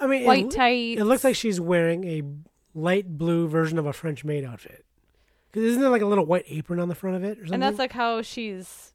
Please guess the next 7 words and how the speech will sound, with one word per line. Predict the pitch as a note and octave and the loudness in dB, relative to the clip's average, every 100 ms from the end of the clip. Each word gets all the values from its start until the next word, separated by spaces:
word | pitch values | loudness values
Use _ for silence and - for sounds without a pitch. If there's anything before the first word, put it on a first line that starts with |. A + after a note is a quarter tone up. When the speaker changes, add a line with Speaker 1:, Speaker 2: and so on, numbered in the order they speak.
| - | -16
Speaker 2:
what | G3 | -14
she's | - G#3+ | -10 -10
known | G3 G3+ A3 G3 D3+ D3+ - | -6 -4 -4 -6 -10 -14 -10
to | G#3 | -2
wear, | A#3 A3 C3+ C#3 - | 0 0 -2 -10 -6
even | G#3 F#3+ F#3 E3+ E3+ E3+ | -4 -2 -4 -6 -8 -6
non-Disney | G3 G#3+ A3 F3+ D#3+ D3 C3+ C3 D#3 | -2 0 0 -4 -4 -8 -8 -8 -10